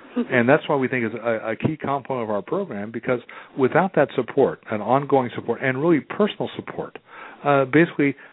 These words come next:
this type of long-term of, you know, you know, turning your life around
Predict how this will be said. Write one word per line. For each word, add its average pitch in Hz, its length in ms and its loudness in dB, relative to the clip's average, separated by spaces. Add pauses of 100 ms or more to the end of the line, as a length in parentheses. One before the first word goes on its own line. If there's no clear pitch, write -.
(160)
this 139 100 6 (140)
type 156 160 0
of 113 160 -6
long-term 143 800 -4 (100)
of, 113 300 0 (160)
you 123 80 -6
know, 101 200 -4 (1000)
you 135 100 -2
know, 101 160 0 (640)
turning 175 220 4
your 147 160 2
life 127 300 4
around 123 400 -2